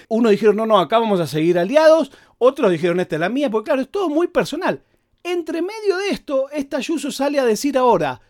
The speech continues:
"Echo a, a mi número dos", que era del otro partido, este de, del, del centro derecha, "y a todos los ministros que trajeron ellos". Bueno, son todos unos chismes que no sé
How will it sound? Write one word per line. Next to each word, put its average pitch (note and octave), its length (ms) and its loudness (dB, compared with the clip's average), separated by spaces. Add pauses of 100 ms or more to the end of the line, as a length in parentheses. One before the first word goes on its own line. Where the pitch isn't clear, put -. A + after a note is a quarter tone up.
(340)
"Echo D#3+ 600 -6 (520)
a, F3 460 -2 (100)
a F3+ 60 0
mi A3+ 140 -4
número B3 320 0
dos", D#4+ 340 -2 (120)
que C#3+ 160 -8
era C3+ 340 -8 (120)
del C3 280 -12
otro C#3 200 -8
partido, G#3 420 -4
este D#3+ 160 -8
de, C3+ 220 -4
del, B2+ 440 -16
del B2 180 -12
centro E3 400 -6
derecha, C#4 480 -6 (240)
"y G3+ 120 -2
a A3+ 100 -4
todos - 580 -2
los F#3 300 -2
ministros A#3 420 -2
que F#3+ 60 0
trajeron F#3+ 340 -2
ellos". A2 380 -14 (320)
Bueno, A3+ 160 -2
son C#4 160 -4
todos C4 180 -2
unos A#3+ 180 -4
chismes B3+ 520 -2 (440)
que F#3 140 -6
no G3+ 140 0
sé C#3+ 340 -4